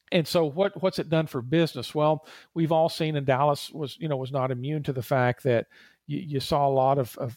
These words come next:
of people losing their jobs, uh, some temporarily, some unfortunately permanently. Um, but, but it's also an opportunity, uh, for individuals to, to look and say, "Okay, what,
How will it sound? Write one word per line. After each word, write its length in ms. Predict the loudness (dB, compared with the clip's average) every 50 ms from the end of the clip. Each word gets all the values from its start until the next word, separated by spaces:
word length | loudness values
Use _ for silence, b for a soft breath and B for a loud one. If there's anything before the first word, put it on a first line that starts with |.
| _ -10
of 160 | -10 -10 _
people 340 | _ -2 -2 0 0 0 2
losing 300 | 2 0 0 -2 -4 -2
their 120 | -2 -4 -4
jobs, 640 | 0 0 2 4 4 4 4 2 0 -2 -6 -4
uh, 140 | -2 -2 -2
some 260 | -2 -2 -2 -4 -2
temporarily, 640 | 0 -2 -2 0 0 0 0 2 2 2 2 2 0
some 460 | 0 0 -2 -2 0 -2 -6 -8 -6
unfortunately 540 | -6 -8 -4 -4 -4 -4 -4 -6 -6 -8 -8
permanently. 680 | -6 _ 0 0 0 0 0 -2 -2 0 -2 -2 -2 _ b b b b b b b b b
Um, 440 | _ 2 2 4 4 2 0 -4 -10 -12 _ _ _ _ _ _ _ _ _ 0
but, 220 | 2 2 2 2
but 140 | 0 0 0
it's 120 | 0 -2
also 380 | -4 -4 -4 -4 -4 -4 -6 -4
an 60 | -4
opportunity, 880 | 0 0 0 0 -2 -8 -10 -4 -2 -2 0 0 -2 -2 -4 -8 -10 _ _ b b b b b b
uh, 380 | 0 2 2 2 2 0 -2 -6
for 180 | -4 -2 -2
individuals 760 | 0 0 0 0 2 2 0 0 0 0 0 0 -2 -4 -12 _
to, 160 | -6 -6 -6 _ _
to 140 | -4 -2 0
look 320 | 2 2 2 2 2 0
and 100 | -8 -8
say, 240 | -2 0 2 2 2
"Okay, 380 | 2 0 0 2 2 2 2
what, 760 | 0 -4 -8 -12 -20 _ _ -20 -20 -20 -14 -4 -2 -2 -2